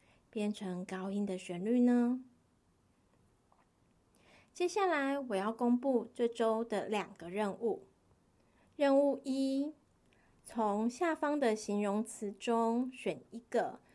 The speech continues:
适合 G 大调小步舞曲带给你的感受，再选另一个适合 G 小调小步舞曲的感觉。那形容词有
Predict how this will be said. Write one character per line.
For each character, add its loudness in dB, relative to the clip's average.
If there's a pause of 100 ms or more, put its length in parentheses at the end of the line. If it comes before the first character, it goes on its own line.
(160)
适 -2
合 2
G 0
大 0
调 0
小 -8
步 0
舞 -2
曲 -10 (480)
带 -2
给 0
你 4
的 -2
感 -8
受， -6 (1200)
再 2
选 0
另 0
一 -2
个 -4 (100)
适 -4
合 -6
G -6
小 -8
调 -6 (100)
小 -12
步 -2
舞 -4
曲 -6
的 -10
感 -14
觉。 -12 (1000)
那 -2
形 -4
容 2
词 -6
有 -2